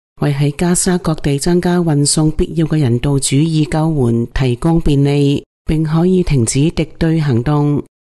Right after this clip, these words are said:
外界有觀點認為，各國對哈馬斯嘅通牒終於嚟咗，呢一步嚟得太遲。各國一直以嚟畀哈馬斯喺談判中肆無忌憚同受害一方以色列談判，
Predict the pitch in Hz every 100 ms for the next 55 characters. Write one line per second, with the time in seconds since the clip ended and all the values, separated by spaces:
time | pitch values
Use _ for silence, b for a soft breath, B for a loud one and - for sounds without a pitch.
0 | - 156 151 165 160 151 - 190 202 147
1 | 170 165 156 147 131 123 - _ _ 165
2 | 156 175 165 - 165 170 180 175 147 151
3 | 185 170 151 180 180 143 135 - 185 180
4 | 185 185 175 110 - 131 160 175 - _
5 | - 190 190 - 147 143 139 127 175 180
6 | 170 170 165 - 131 123 120 - _ -
7 | 160 - 160 185 185 - 151 139 160 143
8 | 123 - - 135 151 165 175 156 151 -
9 | 180 170 156 - 143 120 - 156 156 185
10 | 185 170 - - 160 160 135 120 147 147
11 | 151 147 151 131 120 143 147 143 151 170
12 | 180 190 175 165 135 143 - - 143 -
13 | 135 120 117 165 160 156